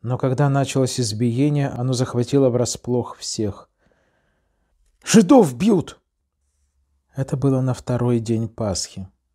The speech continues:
Мы сидели в моей комнате и обсуждали какой-то мировой вопрос.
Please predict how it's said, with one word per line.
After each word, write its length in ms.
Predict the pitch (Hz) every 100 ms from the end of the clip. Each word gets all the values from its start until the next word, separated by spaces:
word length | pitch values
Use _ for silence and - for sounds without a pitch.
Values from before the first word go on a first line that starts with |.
| _ _ _ _ _ _ _ _ _ _ _ _ _
Мы 140 | 143 170
сидели 380 | - 165 190
в 80 | 180
моей 180 | 165 160
комнате 480 | - 202 208 185 180
и 100 | 160
обсуждали 640 | 143 - 139 131 165 160
какой-то 600 | 143 131 143 139 135 120 - _
мировой 640 | 117 135 123 127 113 131
вопрос. 680 | 113 120 - 110 110 - -